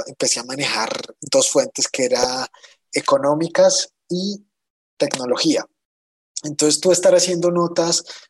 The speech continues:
un análisis, por ejemplo, del dólar o de la bolsa,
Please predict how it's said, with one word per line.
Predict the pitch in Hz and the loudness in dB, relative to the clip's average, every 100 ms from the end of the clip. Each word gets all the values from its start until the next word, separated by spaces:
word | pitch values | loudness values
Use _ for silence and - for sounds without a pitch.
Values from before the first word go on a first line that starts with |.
| - | -6
un | 156 | -2
análisis, | 156 151 151 135 147 - | 0 0 2 2 0 0
por | 131 | 0
ejemplo, | 120 127 - 147 | 0 -2 0 2
del | 131 | 2
dólar | 123 143 131 123 117 - _ _ _ - | 4 4 4 0 -4 -10 _ _ _ -4
o | 139 | -2
de | 131 | 0
la | 127 123 | 0 2
bolsa, | 139 139 123 - 117 | 4 2 0 -2 -4